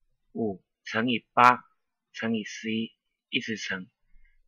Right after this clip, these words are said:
乘到呢三N加二。OK，好，那我们尝试用比值检定法来做。好，那现在我们计算A N加一除以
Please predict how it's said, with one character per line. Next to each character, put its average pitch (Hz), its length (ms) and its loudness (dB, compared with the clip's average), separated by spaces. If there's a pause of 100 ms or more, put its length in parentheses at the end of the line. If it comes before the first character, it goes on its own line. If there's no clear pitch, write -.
乘 107 280 -4
到 120 240 6
呢 101 220 -8 (1000)
三 113 520 2 (120)
N 104 220 -6
加 98 280 -4
二。 107 100 -6
OK， - 880 -18 (1160)
好， 110 140 2
那 160 200 12
我 131 160 -2
们 117 120 4
尝 120 260 2
试 139 220 0
用 131 260 4
比 107 180 -10
值 110 140 -10
检 101 140 -2
定 113 160 -4
法 95 120 -8
来 92 120 -8
做。 98 240 -14 (4000)
好， 117 140 -2
那 147 100 6
现 180 180 8
在 180 80 12
我 135 60 8
们 120 100 2
计 147 140 -2
算 131 260 8
A 131 160 4
N 127 140 0
加 120 180 8
一 123 60 6
除 117 160 -4
以 98 200 -8